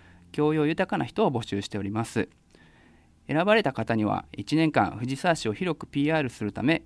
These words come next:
活躍していただきます。藤沢市民祭りなどの市内イベントや、県外への観光キャンペーンの参加、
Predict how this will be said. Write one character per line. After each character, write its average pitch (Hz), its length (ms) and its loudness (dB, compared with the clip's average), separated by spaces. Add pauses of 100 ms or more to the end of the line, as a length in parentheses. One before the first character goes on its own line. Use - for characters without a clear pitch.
活 - 200 -10
躍 107 180 -4
し - 80 -10
て 110 100 -2
い 104 60 -2
た 104 100 -2
だ 101 120 -4
き - 80 -4
ま 123 120 4
す。 - 200 -6 (840)
藤 139 220 -2
沢 160 240 4
市 156 160 -2
民 170 180 2
祭 175 300 2
り - 20 4
な 110 100 2
ど 101 140 -2
の 98 160 -4
市 - 300 -6
内 131 180 2
イ 107 80 -4
ベ 107 140 -2
ン 110 80 0
ト 110 100 -2
や、 110 240 2 (460)
県 185 240 -2
外 127 220 4
へ 104 40 2
の 95 140 0
観 117 180 -2
光 143 220 2
キ 160 100 -2
ャ 147 60 2
ン 147 80 -2
ペ 165 100 0
ー 156 60 4
ン - 20 2
の 104 80 -2
参 101 240 -4
加、 104 240 0